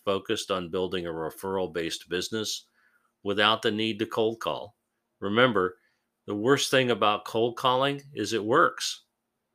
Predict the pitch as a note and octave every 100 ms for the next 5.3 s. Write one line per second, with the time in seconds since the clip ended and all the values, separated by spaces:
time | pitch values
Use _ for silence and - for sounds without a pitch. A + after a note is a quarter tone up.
0 | _ _ - G#2 - G#2 G2 F2+ - G#2+
1 | G2 D#2+ D#2+ - G#2 - D2 - C#2 C2
2 | C#2 _ _ _ _ _ _ _ _ _
3 | _ _ _ _ _ B2 C3+ D#3 C#3 A#2+
4 | G#2+ A2+ G#2+ G2 F2+ F#2+ F#2+ F2 D2 C#2
5 | - -